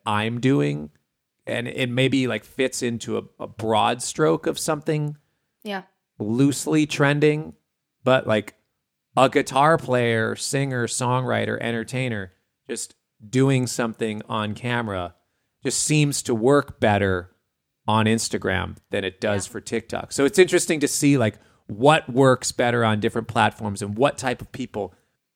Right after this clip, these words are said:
Speaker 1: gravitate towards as far as what to use as a consumer, but also as a creator.
Speaker 2: Yes,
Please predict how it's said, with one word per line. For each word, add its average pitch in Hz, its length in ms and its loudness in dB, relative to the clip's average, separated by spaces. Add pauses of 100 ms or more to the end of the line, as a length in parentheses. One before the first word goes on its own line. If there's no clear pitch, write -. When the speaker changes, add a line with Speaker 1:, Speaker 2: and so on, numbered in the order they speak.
(140)
Speaker 1:
gravitate 139 560 2
towards - 540 -6
as 113 140 -2
far 117 180 4
as 98 120 0
what 113 260 0
to 117 100 -6
use 143 340 4
as 107 140 0
a 101 40 -2
consumer, 123 600 0
but 113 160 0
also 117 640 0 (920)
as 120 220 -2
a 101 60 -8
creator. 110 580 -4 (400)
Speaker 2:
Yes, 190 380 -8